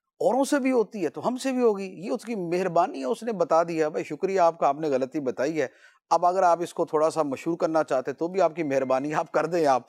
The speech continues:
ہماری صحت پہ کوئی فرق نہیں پڑتا۔ اچھا ہے کہ اگر ہماری وجہ سے ایک مسئلہ جو ہے غلط لوگوں تک پہنچ گیا تھا تو چلے آپ کے بہت زیادہ وائرل کرنے سے زیادہ صحیح لوگوں تک پہنچ جائے گا۔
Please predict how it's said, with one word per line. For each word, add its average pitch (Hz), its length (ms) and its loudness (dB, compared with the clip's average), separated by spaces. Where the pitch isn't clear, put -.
ہماری 202 280 0
صحت 170 200 -2
پہ 170 80 0
کوئی 156 160 2
فرق 135 200 0
نہیں 147 140 -2
پڑتا۔ 131 320 -2
اچھا 240 380 0
ہے 208 240 -2
کہ 185 80 -2
اگر 160 180 2
ہماری 156 300 2
وجہ 151 260 0
سے 151 200 -2
ایک 143 220 -4
مسئلہ 131 380 -2
جو 131 80 0
ہے 131 40 4
غلط 123 280 -2
لوگوں 120 220 -4
تک 123 200 -4
پہنچ 151 240 -2
گیا 151 140 4
تھا 113 240 -6
تو 165 60 0
چلے 180 300 0
آپ 147 240 2
کے 175 60 0
بہت 147 360 0
زیادہ 151 280 2
وائرل 135 320 2
کرنے 139 300 -2
سے 127 140 -10
زیادہ 104 280 -2
صحیح 131 160 -10
لوگوں 139 160 0
تک 135 180 -6
پہنچ 120 220 -8
جائے 110 200 -2
گا۔ 98 80 -10